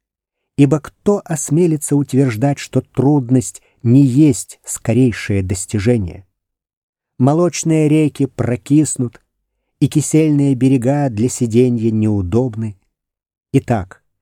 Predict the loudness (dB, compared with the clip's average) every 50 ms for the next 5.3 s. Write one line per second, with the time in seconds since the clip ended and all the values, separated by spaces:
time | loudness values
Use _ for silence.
0 | _ _ _ _ _ _ _ -16 -6 -2 0 0 0 0 -2 -4 -2 2 2 2
1 | 2 2 2 2 2 2 0 0 0 0 0 -2 -4 -4 0 2 2 2 2 0
2 | -6 -6 -6 -4 -4 0 2 2 2 0 -2 -8 -10 -6 -4 -2 -2 -2 -4 -6
3 | -8 -6 -4 -4 -4 -6 _ _ _ _ _ -12 -10 -6 0 2 4 4 4 4
4 | 2 2 2 0 -4 -6 _ _ _ _ _ -8 -6 -6 -6 -8 -10 -8 -6 -6
5 | -8 -8 -8 -14 -20 _